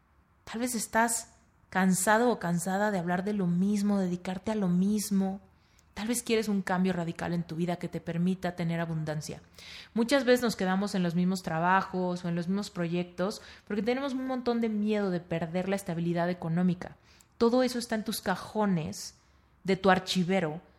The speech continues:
al respecto de lo que es posible para ti, al respecto de lo que es posible en términos de éxito, de vocación.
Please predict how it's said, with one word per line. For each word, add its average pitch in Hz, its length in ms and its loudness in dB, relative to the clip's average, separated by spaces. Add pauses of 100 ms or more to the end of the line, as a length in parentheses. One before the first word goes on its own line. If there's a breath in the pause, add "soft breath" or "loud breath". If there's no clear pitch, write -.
al 185 140 0
respecto 190 340 -2
de 202 80 2
lo 180 100 0
que 190 60 -8
es 175 80 -4
posible 180 420 -2
para 170 220 -2
ti, 190 400 -2 (380 loud breath)
al 185 100 0
respecto 185 360 -2
de 190 60 2
lo 180 100 0
que 185 80 -4
es 180 40 -6
posible 180 360 -2
en 180 100 2
términos 175 400 2
de - 180 -4
éxito, 185 640 -4 (260 loud breath)
de 175 120 2
vocación. 170 800 0